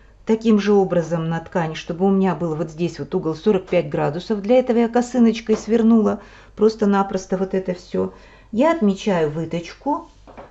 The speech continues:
отмечаю боковой шов. Я не буду делать спинку,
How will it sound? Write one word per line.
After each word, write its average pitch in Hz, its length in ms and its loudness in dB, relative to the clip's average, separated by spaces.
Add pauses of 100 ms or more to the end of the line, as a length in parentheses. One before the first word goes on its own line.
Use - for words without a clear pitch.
(100)
отмечаю 240 580 4
боковой 160 520 -4
шов. 302 360 -4 (420)
Я 254 140 0
не 302 140 -2
буду 226 260 0
делать 156 400 -2
спинку, 294 640 -6